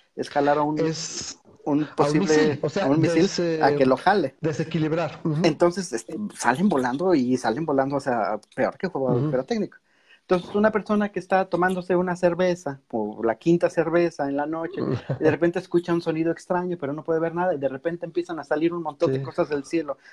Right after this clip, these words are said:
Speaker 1: de un objeto que no está viendo, porque no está viendo el avión, y empieza a ver, pues, dice, "Oh, es que vi algo bien raro, y eso no podía ser un avión, porque se movía así, se movía
Speaker 2: Y la
Speaker 1: así".
Speaker 2: navaja de
Speaker 1: Y
Speaker 2: Occam es pendeja, ¿no? O sea,
Speaker 1: <laughs> Sí,
Speaker 2: eso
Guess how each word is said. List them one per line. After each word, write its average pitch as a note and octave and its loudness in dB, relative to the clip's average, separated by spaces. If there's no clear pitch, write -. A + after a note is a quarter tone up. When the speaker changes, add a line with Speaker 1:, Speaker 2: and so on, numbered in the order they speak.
Speaker 1:
de C3 4
un D3+ 6
objeto E3 0
que A2+ -4
no A#2 0
está D3 -2
viendo, D#3 -2
porque - -12
no C3+ -8
está D3+ -6
viendo E3 -4
el D#3+ 0
avión, E3+ 0
y D#3 4
empieza D#3+ 2
a E3+ 6
ver, E3+ -2
pues, A#2+ -4
dice, C3 -2
"Oh, D#3 -6
es G#3 -4
que - -14
vi F#3+ -4
algo F#3 0
bien E3+ -4
raro, E3+ -6
y F3+ 0
eso G3 -4
no G3+ -2
podía F#3+ -4
ser F#3+ -8
un F#3+ -6
avión, C4 -8
porque F#3 -2
se D#3 0
movía E3 -2
así, A3+ -6
se F#3+ -2
movía E3 -2
Speaker 2:
Y F3 2
la E3 0
Speaker 1:
así". E3 4
Speaker 2:
navaja G3+ 0
de G3 0
Speaker 1:
Y E3+ 6
Speaker 2:
Occam A3 2
es F3+ -4
pendeja, C#3+ 0
¿no? C3+ 0
O - -2
sea, - -2
Speaker 1:
<laughs> - 2
Sí, - 4
Speaker 2:
eso D3 4